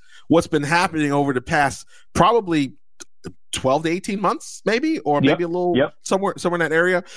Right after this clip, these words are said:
Speaker 1: where,
Speaker 2: Mm-hmm.
Speaker 1: um, you've seen this lane where maybe you're not defined by it, but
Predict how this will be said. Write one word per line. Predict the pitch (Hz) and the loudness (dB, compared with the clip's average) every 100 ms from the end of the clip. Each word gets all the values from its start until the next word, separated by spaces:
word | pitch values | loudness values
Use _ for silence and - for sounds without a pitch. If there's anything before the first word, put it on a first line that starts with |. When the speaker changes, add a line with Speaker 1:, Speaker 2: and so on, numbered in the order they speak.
| - - | -8 0
Speaker 1:
where, | 151 160 156 151 | 4 4 4 2
Speaker 2:
Mm-hmm. | 156 160 170 98 | 0 -2 -2 0
Speaker 1:
um, | 117 110 104 - - | 2 0 -2 -14 -6
you've | 139 151 | -4 -4
seen | - 214 202 | -2 0 2
this | 160 131 | 0 0
lane | 135 180 208 139 | 0 0 -2 -2
where | 131 131 127 | 0 2 2
maybe | 120 156 202 | 0 -2 0
you're | 175 | 0
not | 156 139 | 0 -2
defined | 127 - 160 185 208 147 | -4 0 2 2 0 0
by | 123 117 | 2 2
it, | 113 | 0
but | 131 | -2